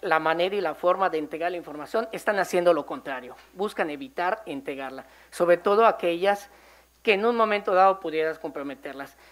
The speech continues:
Entonces yo creo que si bien el instituto tiene que garantizar, garantizar el derecho de acceso a la información, el trabajo tiene que ser conjunto con las autoridades y actualmente también con la participación ciudadana.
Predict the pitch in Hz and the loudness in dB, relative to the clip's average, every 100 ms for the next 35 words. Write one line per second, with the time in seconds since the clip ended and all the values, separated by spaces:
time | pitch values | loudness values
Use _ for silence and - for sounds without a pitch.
0 | - - 202 240 247 262 226 262 262 247 | -12 -4 4 6 8 6 4 4 8 8
1 | 240 233 - 208 220 262 285 285 202 185 | 8 4 -4 -2 2 4 4 2 0 2
2 | 190 202 180 214 233 - 220 226 226 185 | -2 -6 -10 -6 -4 -4 -8 -4 2 4
3 | 156 139 160 170 - - - 165 165 165 | 4 0 0 0 -2 -4 8 10 10 4
4 | 160 185 190 - - 160 165 190 202 180 | 6 10 10 10 -2 2 2 2 0 -2
5 | 156 - 170 175 151 143 147 151 - 196 | -2 -8 -8 -6 -6 -8 -8 -8 0 0
6 | 233 - - - - 208 196 202 180 220 | 0 -6 -20 -8 2 4 4 6 8 10
7 | 240 226 220 233 240 233 214 226 214 185 | 8 6 4 2 2 2 2 0 0 -4
8 | 170 165 - 247 262 - 190 165 156 156 | -4 -4 0 0 4 2 2 -2 -4 -6
9 | 135 151 139 135 127 123 - _ _ _ | -8 -8 -8 -8 -10 -12 -18 _ _ _
10 | 165 175 170 190 208 196 196 196 233 180 | 2 2 4 4 4 2 -2 -2 -4 -4
11 | 147 147 165 208 - _ 185 190 220 220 | -4 -4 -4 -4 -6 _ -4 -2 -2 -4
12 | 180 - 180 - 151 147 156 131 135 131 | -6 -8 -18 -16 -16 -10 -10 -10 -12 -12
13 | 127 127 | -12 -16